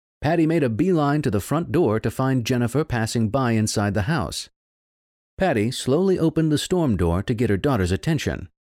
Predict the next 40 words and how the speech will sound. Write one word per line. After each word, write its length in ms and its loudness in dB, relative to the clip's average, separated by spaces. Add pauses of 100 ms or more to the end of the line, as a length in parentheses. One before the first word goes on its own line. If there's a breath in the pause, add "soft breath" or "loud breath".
(260)
"Jennifer, 420 -2
will 180 2
you 300 0
please 300 0
come 180 -2
out 140 0
here?" 260 0 (600)
"What 220 2
is 120 0
it, 100 2
Mama?" 360 0 (500)
Jennifer 280 2
responded. 600 0 (580)
"Fast. 420 -4 (440)
Come 100 0
out 140 0
here, 240 -2 (420)
would 160 0
you?" 220 2 (1040)
Patty 300 2
ran 300 2
back 240 -2
down 260 0
into 140 0
the 120 2
yard, 460 0
feeling 400 2
the 100 2
pull 320 2
of 140 -2
curiosity 800 0
inching 400 0
her 140 0
closer 440 -2
to 120 -4
the 160 -2
edge 160 0
of 80 -2
the 100 2
road. 460 2